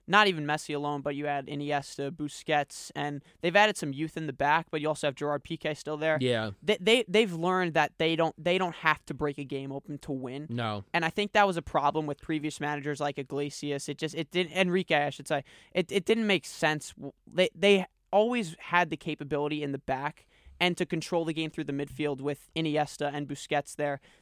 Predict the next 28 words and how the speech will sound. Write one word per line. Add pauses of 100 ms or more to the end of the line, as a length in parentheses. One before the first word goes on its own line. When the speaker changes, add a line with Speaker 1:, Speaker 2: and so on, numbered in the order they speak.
(240)
Speaker 1:
and
as
well
as
Rakitic
now,
who's
been
really
good. (540)
They,
they've
always
had
the
capability
to
control
a
game
and
win
a
dogfight
when
they
wanted
to.